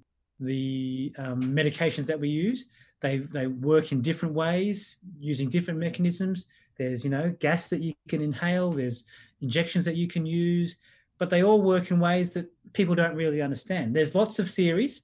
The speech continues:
and there's more and more clearer theories as to how they work on neurons and that sort of stuff. But it's not clear exactly how it works.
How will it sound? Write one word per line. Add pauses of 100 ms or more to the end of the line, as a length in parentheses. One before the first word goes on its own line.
(240)
and
there's
more
and
more
clearer
theories
as
to
how
they
work
on
neurons
and
that
sort
of
stuff. (440)
But
it's
not
clear
exactly
how
it
works.